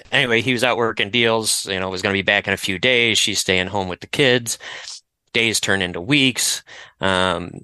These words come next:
Adele had previously had some depressive issues. She had, uh, mentioned suicide, you know, uh, before to her husband. This came out after the fact. Uh, so clearly she had some, uh, mental problems that manifested in a fear that her husband had abandoned her and the children.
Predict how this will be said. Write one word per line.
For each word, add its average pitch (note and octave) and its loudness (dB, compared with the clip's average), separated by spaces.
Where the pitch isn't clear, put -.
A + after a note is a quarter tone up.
Adele F#2+ 0
had F#2 0
previously A#2 2
had G2+ 2
some F2+ -4
depressive G2+ -2
issues. F#2+ 0
She - 0
had, F#2 -2
uh, E2+ 0
mentioned F#2 0
suicide, G2 2
you G2 -6
know, F2 -4
uh, F2+ 2
before F#2+ -4
to - -12
her F2+ -6
husband. F#2 -4
This - -6
came F2+ -6
out E2+ -6
after F2+ -4
the F2 -6
fact. F#2 0
Uh, E2+ 0
so F2 -2
clearly A2+ 2
she G2+ -4
had F#2+ -2
some, F2+ -8
uh, E2+ -8
mental G#2 -4
problems F#2 -2
that G2 2
manifested G2 -2
in F#2 -10
a F2+ -16
fear G2 -4
that F#2 -8
her - -14
husband F#2+ -6
had E2 -14
abandoned B2 0
her A2+ 0
and F#2+ -2
the F2+ -16
children. C#3 0